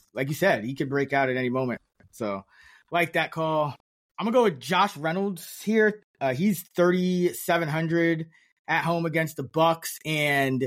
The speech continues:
you know, he has been seeing an uptick in his usage rate with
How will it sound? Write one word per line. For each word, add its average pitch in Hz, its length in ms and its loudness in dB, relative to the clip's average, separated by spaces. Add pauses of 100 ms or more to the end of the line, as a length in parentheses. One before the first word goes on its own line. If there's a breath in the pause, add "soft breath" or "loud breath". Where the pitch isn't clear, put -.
(420)
you 131 120 -2
know, 131 60 -2
he 220 340 4
has 170 440 2
been 151 640 -2 (440)
seeing 170 340 4
an 143 80 2
uptick 156 460 0
in 143 180 0
his 139 560 2
usage 160 460 -4
rate 170 420 4
with 135 340 0